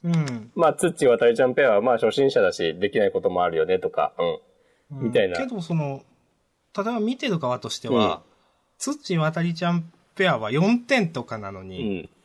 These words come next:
Speaker 1: 崎本とかは十点とかもらうわけじゃないですか。
Speaker 2: うん。
Speaker 1: そんなにって思うんですよ、なんか。
Speaker 2: うんうんうん。
Speaker 1: それがだから分かんなかっ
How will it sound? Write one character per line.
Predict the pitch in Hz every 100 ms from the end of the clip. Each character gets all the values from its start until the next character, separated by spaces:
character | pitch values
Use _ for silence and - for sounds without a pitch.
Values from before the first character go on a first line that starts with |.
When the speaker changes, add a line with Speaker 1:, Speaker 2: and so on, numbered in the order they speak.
| _
Speaker 1:
崎 | - 175 240
本 | 214 147
と | 131
か |
は | 113
十 | 127 151
点 | - 202
と | 123
か | 92
も |
ら | 95
う | 95
わ |
け | -
じ | 117
ゃ |
な | 104
い |
で | 82
す |
か。 | -
Speaker 2:
う |
ん。 | _ _ _ _ _ _
Speaker 1:
そ | - - 247
ん | 311
な | 311 320
に | 330
っ | 330 _ _ _ _ _ -
て | 117
思 | 110 110
う |
ん | 85
で | 80
す | -
よ、 | 82
な | 80
ん | 156
か。 |
Speaker 2:
う |
ん | 123
う |
ん | 101 92 -
う |
ん。 | 101 76 _ _ _ _ _ _
Speaker 1:
そ | -
れ | 214
が | 226
だ | 226
か | 139
ら |
分 | 120 143
か | - 269
ん | 160
な | 95
か |
っ | 95